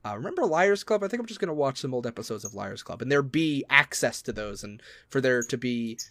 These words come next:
you know, a backlog of things for people to watch. And I feel like we have a really, really, really good backlog of really good content.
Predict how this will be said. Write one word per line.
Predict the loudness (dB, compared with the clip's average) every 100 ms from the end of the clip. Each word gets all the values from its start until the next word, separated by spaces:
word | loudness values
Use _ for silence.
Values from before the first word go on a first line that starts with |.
| _
you | 0
know, | 2
a | 2
backlog | 2 0 2 0 0
of | -2
things | -6 -8 -10
for | -8
people | -6 -6
to | -8
watch. | -6 -6
And | -8
I | -2
feel | 2
like | 2 2
we | -2
have | -2 -4 -6 -14 -18 _ _ _ _ -4
a | -2
really, | -2 0 4 6 6
really, | 4 0 -2 -4 -6
really | -2 -2 0 -4 -4
good | -4 -2 -4
backlog | -4 -4 -2 -4 -4 -6
of | -10 -14 -12
really | -4 0 0 0
good | -4 -6
content. | -8 -8 -10 -14 -14